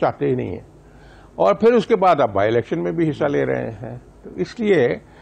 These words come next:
मैं समझता हूँ, इस कॉन्ट्रडिक्शन पे ज़रूर गौर करना चाहिए। बाकी ये जो बात है कि क्यों किया गया, इसकी wisdom यही है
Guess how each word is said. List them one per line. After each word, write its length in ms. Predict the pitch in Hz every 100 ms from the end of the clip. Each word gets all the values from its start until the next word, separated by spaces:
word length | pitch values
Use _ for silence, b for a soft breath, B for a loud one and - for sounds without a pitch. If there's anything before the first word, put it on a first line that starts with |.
| B B -
मैं 140 | 156
समझता 340 | 165 180 185 190
हूँ, 40 |
इस 80 | 180
कॉन्ट्रडिक्शन 580 | - 147 165 143 - 135
पे 160 | 151
ज़रूर 260 | 117 107 117
गौर 200 | 98 95
करना 260 | 92 82 85
चाहिए। 480 | - - 90 90 156 - - - B B B B -
बाकी 440 | 98 135 160 220 226
ये 100 | 214
जो 100 | 196
बात 360 | 151 151 160
है 180 | 175 165
कि 140 | 151
क्यों 280 | 156 156 160
किया 260 | 165 185 175
गया, 200 | 165 190
इसकी 280 | 190 - 160
wisdom 520 | 131 123 147 147 104 - - - - - - - - - - - -
यही 340 | 110 117 143 131
है 240 | 101 101